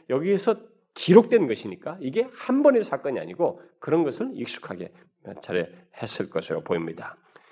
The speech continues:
이에 대해서 성경이 기록하지 않습니까? "이 소년들의 죄가 여호와 앞에 심히 크면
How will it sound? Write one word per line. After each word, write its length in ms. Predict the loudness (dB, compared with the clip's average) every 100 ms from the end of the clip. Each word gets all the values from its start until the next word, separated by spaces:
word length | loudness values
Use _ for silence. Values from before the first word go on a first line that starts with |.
| _ 2
이에 220 | 8 10
대해서 400 | 8 6 4 4
성경이 440 | 4 2 4 2
기록하지 380 | 0 -4 -4 -8
않습니까? 580 | -10 -12 -14 -8 -6 -6 -10 -20 _ -2
"이 200 | 0 0
소년들의 680 | 6 8 8 6 6 4
죄가 560 | 4 0 2 2 2 -4 -2
여호와 320 | 4 6 6
앞에 280 | 6 2 -6
심히 480 | -6 -10 -4 -2 -2
크면 580 | -4 4 6 6 4